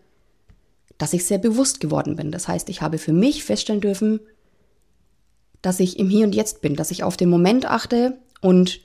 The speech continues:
im Bewusstsein heißt für mich, dass ich mir über Dinge klar bin. Das hat was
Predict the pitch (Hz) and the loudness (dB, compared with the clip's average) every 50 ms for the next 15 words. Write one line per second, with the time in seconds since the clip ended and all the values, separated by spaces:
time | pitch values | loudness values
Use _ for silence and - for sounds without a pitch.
0 | _ _ _ _ _ _ _ _ _ _ _ _ _ _ _ _ _ _ _ _ | _ _ _ _ _ _ _ _ _ _ _ _ _ _ _ _ _ _ _ _
1 | _ _ _ _ _ _ - 208 202 185 190 175 170 190 247 254 - - - 240 | _ _ _ _ _ _ 2 2 2 4 2 2 2 2 2 2 2 0 0 0
2 | 233 214 202 190 190 - - - - 175 175 190 240 302 311 302 - - - _ | 0 0 0 0 -2 -2 -4 -2 0 2 4 4 4 4 2 0 -4 -14 -16 _
3 | _ _ - - 185 190 180 - 196 190 190 185 190 - 185 180 180 185 185 185 | _ _ -8 -6 -4 -2 -2 0 2 2 2 2 0 0 0 0 0 2 2 0
4 | 175 175 - - 202 202 196 202 170 151 - - - - 190 - - - - 160 | 0 0 0 0 0 2 2 2 0 0 -2 -4 -6 -10 -10 -10 -10 -6 -6 -6
5 | 160 - - | -6 -6 -6